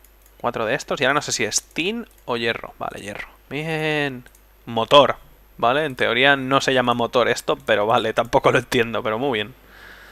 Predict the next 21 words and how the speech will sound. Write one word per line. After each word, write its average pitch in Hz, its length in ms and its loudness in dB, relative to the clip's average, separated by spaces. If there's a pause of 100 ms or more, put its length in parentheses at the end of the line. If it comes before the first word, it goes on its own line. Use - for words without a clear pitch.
(320)
Vale, 110 220 -4
a 110 60 0
ver. 110 240 -2 (320)
Eh, 120 340 -2
voy 113 100 -6
a 123 40 -4
tirar 123 220 -4
esto - 260 -10
porque 117 160 -8
no 120 80 -8
me 123 80 -8
sirve 113 220 -4
de 113 80 -4
nada. 165 380 -4 (220)
Y 139 100 -18
vamos 123 220 -12
a 117 60 -8
hacer 131 400 -8 (300)
una 127 200 -4
de 131 120 0
estas. 214 540 -2